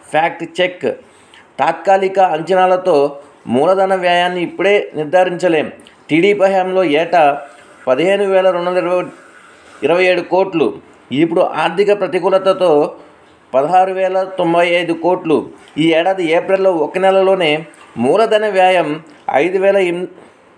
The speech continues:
ఐదు వందల ఎనభై ఎనిమిది కోట్లు. అక్రమ మైనింగ్పై చర్యలు, వేధింపుల. తప్పు చేసిన వారిపై కేసులు, జరిమానాలు. నేరమా?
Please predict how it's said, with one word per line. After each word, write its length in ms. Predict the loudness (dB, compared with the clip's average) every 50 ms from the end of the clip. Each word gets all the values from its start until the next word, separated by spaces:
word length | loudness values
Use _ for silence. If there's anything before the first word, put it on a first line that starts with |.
| _ _ _ _ -4 -2
ఐదు 180 | 0 0 2 2
వందల 220 | 0 0 0 -2
ఎనభై 300 | 0 0 -2 -2 -2 -4
ఎనిమిది 200 | -4 -4 -6 -6
కోట్లు. 520 | -4 -2 -2 -2 -2 -2 -2 -2 -2 -2 -4 -12 -20 -20 -20 -20 _ _ _ -8
అక్రమ 380 | -8 -6 -4 -2 -2 0 0 0
మైనింగ్పై 600 | 0 0 0 0 0 -2 -4 -2 0 0 0 0 -2 -8 -18 -20 -20 -20 -20 -20 -20 _ _ _ -4 -2
చర్యలు, 400 | 0 0 2 0 0 0 -2 -4 -8 -12 -20 -20 _ _ _ -8
వేధింపుల. 680 | -4 0 0 2 2 0 -2 -2 -2 -2 0 0 0 0 -4 -8 -16 -20 -20 -20 -20 -20 -20 -20 -20 -20 -20 -20 -20 _ _ _ -20 -20 -20 _ _ _ _ _ _ -4
తప్పు 220 | -4 -2 -2 -2 0
చేసిన 300 | 0 0 0 0 0 0
వారిపై 480 | 2 2 2 2 0 0 0 0 0
కేసులు, 520 | 0 0 0 0 0 0 2 2 2 2 2
జరిమానాలు. 680 | 0 -2 -2 0 0 0 2 2 0 0 0 -2 -4 -6 -10 -18 -20 -20 -18 -10 -6
నేరమా? 540 | -2 0 0 2 0 0 0 -2 -2 -4